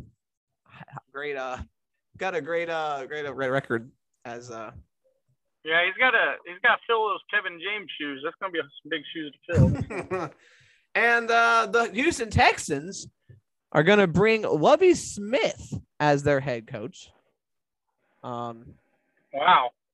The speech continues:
Speaker 1: Lovie Smith was previously in the N F L from two thousand four to two thousand twelve with the Chicago Bears and two thousand fourteen to fifteen with the Tampa Bay Buccaneers.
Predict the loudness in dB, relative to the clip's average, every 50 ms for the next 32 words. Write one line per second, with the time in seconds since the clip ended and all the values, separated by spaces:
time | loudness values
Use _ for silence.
0 | _ _ _ _ -6 -6 -6 -6 -8 -12 -12 -10 -10 -4 0 4 4 6 4 4
1 | 2 -4 -10 _ _ _ _ _ _ -8 -4 -2 -2 -2 -2 -2 -4 -6 -4 -2
2 | 0 0 0 0 0 0 0 0 -2 -2 -2 0 2 2 2 2 0 -2 _ _
3 | _ _ _ _ _ _ _ -8 -8 -4 -2 0 2 4 4 4 2 2 -2 -8
4 | -8 -6 -4 -4 -4 -4 -4 -4 -4 -4 -4 -4 -4 -4 -2 -2 0 0 0 -2
5 | -4 -6 -8 -10 -12 -8 -4 -4 -2 -2 -2 -2 0 2 2 2 4 2 0 -2
6 | -4 -6 -10 -8 -6 -6 -6 -6 -4 -4 -4 -4 -6 -6 -4 -4 -4 -4 -4 -6
7 | -8 -8 -8 -6 -2 -2 -2 -2 -4 -4 -4 -4 -4 -4 -4 -4 -4 -2 -2 -2
8 | -2 -2 -2 -4 -4 -4 -4 -2 -2 -2 -4 -6 -8 -12